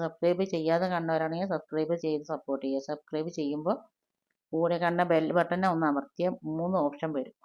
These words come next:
അപ്പോൾ അതിൽ മേലെ കാണുന്ന all ഒന്ന് അമർത്തി വെച്ചാൽ ഞാൻ ഇടുന്ന പുതിയ വീഡിയോസിൻ്റെ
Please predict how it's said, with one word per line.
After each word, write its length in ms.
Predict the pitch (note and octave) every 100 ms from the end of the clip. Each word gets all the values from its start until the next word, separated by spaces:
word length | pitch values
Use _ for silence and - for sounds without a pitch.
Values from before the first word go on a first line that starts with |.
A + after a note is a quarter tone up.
| E3
അപ്പോൾ 160 | D#3 E3
അതിൽ 160 | E3 E3+
മേലെ 260 | D#3+ F3 F3+
കാണുന്ന 280 | E3 D#3 E3 D#3 - D#3+
all 160 | D3+ F3+ E3
ഒന്ന് 120 | D#3+ D3
അമർത്തി 260 | C#3 - D3+
വെച്ചാൽ 260 | D3+ F3 D3+
ഞാൻ 100 | C#3+ C#3+
ഇടുന്ന 160 | D#3 E3
പുതിയ 220 | C#3 D3 D#3+ C#3+
വീഡിയോസിൻ്റെ 500 | C3+ C#3 C#3 D3+